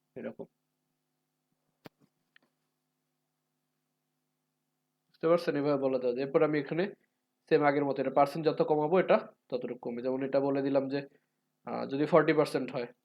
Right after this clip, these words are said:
তাহলে আমার এখানেও হবে কত? ফর্টি পার্সেন্ট। আর এই প্রোগ্রেসের উইডথ হবে কত? ফর্টি পার্সেন্ট। বুঝতে পারছেন? এভাবে যতটুকু দরকার, এভাবেই যে এই বারগুলা ডিজাইন করা হয়, এই যে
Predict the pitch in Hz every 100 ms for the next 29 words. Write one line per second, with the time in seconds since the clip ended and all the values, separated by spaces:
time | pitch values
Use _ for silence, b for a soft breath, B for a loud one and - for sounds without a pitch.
0 | _ _ _ _ _ _ _ _ _ _
1 | _ _ _ _ 135 147 151 147 160 156
2 | 156 156 165 165 208 247 - _ _ _
3 | _ 151 151 156 156 160 208 196 151 151
4 | 160 156 156 160 156 151 160 160 165 165
5 | 165 254 - _ _ _ _ _ _ _
6 | _ _ _ _ _ _ _ _ _ _
7 | _ _ _ - 120 - - - - -
8 | _ _ _ _ _ _ _ _ _ _
9 | _ _ - 165 165 143 147 165 180 -
10 | 151 147 127 131 127 120 - _ _ _
11 | 151 156 165 147 147 139 135 127 139 156
12 | 135 127 120 117 117 127 - _ _ _
13 | _ _ _ _ _ _ _ _ _ _
14 | _ 120